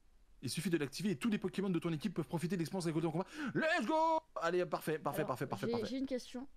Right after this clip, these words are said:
Speaker 2: Euh, sacrifice, il y a combien de P P ?
Speaker 1: Sacrifice ?
Speaker 2: Ouais,
Speaker 1: Aucune idée.
Speaker 2: l'attaque sacrifice ? Ouais, bah pour le chat aussi, peu importe.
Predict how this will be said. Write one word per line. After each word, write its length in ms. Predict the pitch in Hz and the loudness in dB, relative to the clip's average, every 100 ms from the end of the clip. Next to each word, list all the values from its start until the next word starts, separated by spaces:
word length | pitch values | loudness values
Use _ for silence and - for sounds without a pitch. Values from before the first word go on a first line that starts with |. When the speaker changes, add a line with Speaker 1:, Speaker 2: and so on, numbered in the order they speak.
| - | -12
Speaker 2:
Euh, 720 | 196 196 202 196 190 185 185 180 185 - - - - | -6 -4 -4 -4 -6 -6 -8 -8 -8 -10 -10 -2 0
sacrifice, 460 | - 233 240 - - | 0 0 -2 2 4
il 20 | |
y 20 | |
a 20 | 196 | 4
combien 220 | 233 247 | 6 6
de 60 | |
P 100 | 247 | 6
P ? 160 | 220 226 - - - - - - - - - - - - - - - - - - | 6 2 -2 -6 -8 -8 -6 -4 -6 -8 -18 -18 -18 -20 -20 -20 -20 -16 -14 -6
Speaker 1:
Sacrifice ? 560 | - - 131 185 - - - - - | -4 -4 -4 -6 -10 -16 -20 -14 -6
Speaker 2:
Ouais, 120 | 202 | -4
Speaker 1:
Aucune 120 | 156 | -2
idée. 160 | 139 185 | -2 -2
Speaker 2:
l'attaque 240 | 196 214 233 | -2 -2 -2
sacrifice ? 500 | 220 214 233 262 277 | -4 -4 -6 -8 -6
Ouais, 100 | 208 | -2
bah 100 | 214 | 0
pour 120 | 185 | 0
le 100 | 196 190 | -2 -2
chat 180 | 226 196 | -4 -6
aussi, 180 | - | -8
peu 80 | 220 | -8
importe. 320 | - 196 - | -8 -8 -10